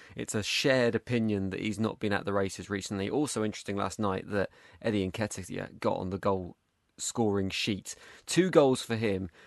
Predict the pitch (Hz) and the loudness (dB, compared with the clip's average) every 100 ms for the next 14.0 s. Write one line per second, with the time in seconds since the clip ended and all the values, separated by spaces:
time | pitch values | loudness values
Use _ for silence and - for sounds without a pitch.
0 | - 113 104 98 110 - 110 101 95 104 | -12 -2 0 0 -4 -2 0 0 0 -4
1 | - - 101 - 98 - 113 107 101 107 | -10 -8 -8 -6 -10 -2 0 0 -2 2
2 | 107 104 98 101 101 98 104 98 98 - | 4 4 2 2 2 0 0 0 0 -4
3 | 95 101 - 107 98 98 101 - - 98 | -2 -2 0 0 0 -2 -8 -8 -4 -2
4 | 101 110 113 117 123 101 110 107 117 - | 0 0 0 0 -2 -2 -2 2 2 0
5 | - 131 120 113 104 95 - 117 95 - | -6 0 4 4 2 -2 -4 -2 -2 -2
6 | 104 - - - 104 - 101 92 104 - | -12 -14 -20 -8 -6 0 0 0 -2 -2
7 | - 104 - - 92 - 98 95 - 101 | -2 -2 -2 -6 -6 -2 -2 -2 4 4
8 | 98 98 - 101 98 87 - - - 175 | 4 0 -4 -6 -6 -10 -14 -16 -4 2
9 | 185 214 208 202 190 190 208 202 202 185 | 8 10 10 10 8 8 2 2 2 2
10 | 185 175 190 190 180 - - - 156 - | 0 4 6 6 2 -8 -20 -8 -8 -4
11 | 139 120 - 135 127 117 - 120 131 107 | -4 -4 2 4 4 2 0 2 4 4
12 | 95 - _ _ - 113 139 135 110 90 | 2 -6 _ _ -2 4 8 8 8 2
13 | - _ _ _ - 165 156 135 156 | -4 _ _ _ 2 4 4 8 8